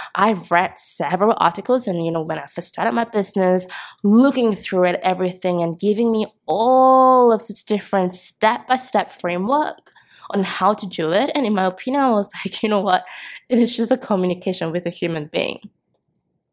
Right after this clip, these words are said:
Just tell them upfront. It's nothing complicated to that, right? So that is it to how to set boundaries with your clients. And I just also wanna pop in a lovely reminder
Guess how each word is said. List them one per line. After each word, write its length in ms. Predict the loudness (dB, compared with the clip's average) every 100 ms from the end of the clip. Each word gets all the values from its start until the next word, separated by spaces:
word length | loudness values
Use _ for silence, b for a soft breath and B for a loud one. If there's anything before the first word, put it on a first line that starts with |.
| -10
Just 200 | -6 -4
tell 160 | -2 0
them 140 | 0
upfront. 500 | 0 -4 -6 -12 -10
It's 240 | -10 -8 -4
nothing 300 | -4 -4 -8
complicated 680 | -8 -10 -12 -6 -6 -6 -8
to 120 | -6
that, 300 | -4 -6 -8 -4
right? 440 | -2 0 0 -2 B B B B -8
So 340 | 0 2 2 -4 B B B B -4
that 200 | 2 2
is 180 | 0 0
it 280 | -2 -2 -8 -12
to 140 | -10
how 300 | -6 -2 -2
to 120 | -2
set 360 | -6 -4 -6 -6
boundaries 580 | -2 -2 0 2 2 0 -8 -4 0
with 200 | 0 0
your 80 |
clients. 640 | -4 -2 0 0 0 -2 -6 -4
And 380 | 0 2 2 0
I 160 | -2 -2
just 140 | -2 -4
also 160 | -4
wanna 160 | -4 -4
pop 280 | -6 -8 -6
in 100 | -6
a 60 | 0
lovely 360 | 0 -2 -6
reminder 640 | -6 -6 -4 -2 2 2